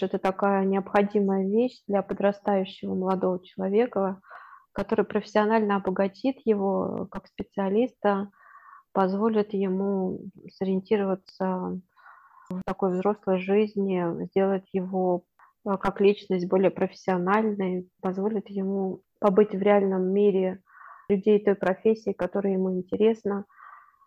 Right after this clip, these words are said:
Но было несколько утопично с моей стороны, как видно сегодня. Если бы сейчас меня с этой головой вернуть туда, в ту точку координат,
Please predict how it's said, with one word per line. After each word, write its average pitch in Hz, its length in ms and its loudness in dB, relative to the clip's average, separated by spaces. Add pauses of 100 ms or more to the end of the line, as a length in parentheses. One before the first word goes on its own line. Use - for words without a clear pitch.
(440)
Но 226 520 4 (120)
было 226 240 8
несколько 214 880 4 (260)
утопично 233 680 2
с - 80 -10
моей 202 160 2
стороны, 214 420 4
как 240 220 0
видно 196 260 2
сегодня. 226 600 2 (680)
Если 214 300 0
бы 196 120 -2
сейчас 208 460 0 (320)
меня 202 320 2
с 196 80 -6
этой 190 220 0
головой 196 340 2
вернуть 190 400 -2
туда, 190 280 0
в - 160 -16
ту 202 140 0
точку - 400 -2
координат, 185 680 0